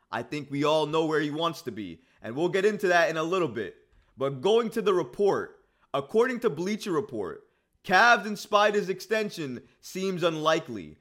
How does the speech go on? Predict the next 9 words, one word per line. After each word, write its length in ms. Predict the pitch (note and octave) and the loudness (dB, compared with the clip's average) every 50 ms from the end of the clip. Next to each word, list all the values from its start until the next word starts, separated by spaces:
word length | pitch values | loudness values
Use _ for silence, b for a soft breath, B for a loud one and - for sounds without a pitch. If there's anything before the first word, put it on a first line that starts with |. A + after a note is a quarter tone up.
| _ _ _ _ - | _ _ _ _ -6
Donovan 520 | G#2+ C#3 D3+ E3 F#3+ G#3 G#3 F#3+ A3+ G#3+ G#3+ | 0 2 4 4 4 4 0 -2 -2 -2 -2
Mitchell 520 | A#3+ C4 - - G#3+ F#3+ F3+ E3+ E3+ E3 B B B B B _ | -2 -2 -2 0 0 2 2 2 0 -4 B B B B B _
isn't 320 | G3+ A3 A#3 B3 B3 B3+ | 2 2 2 0 -2 -2
expected 720 | C#4+ C#4+ - - - - D4 C#4+ - - - G#3 G3 E3 - | -2 -2 -4 -8 -2 0 0 0 0 -2 -6 -8 -8 -6 -6
to 80 | F3 | -8
sign 360 | - - - G3 G3 G3+ F3+ E3+ | -8 -2 0 2 2 2 0 -2
a 40 | |
new 240 | D#3 D3+ E3+ G#3+ A3+ | -4 -6 -6 -6 -6
deal 540 | F#3+ C#3 F3 A3 A3+ F#3 C#3+ A#2 A2 G#2 B | -6 -6 -4 -2 0 0 0 0 -2 -6 B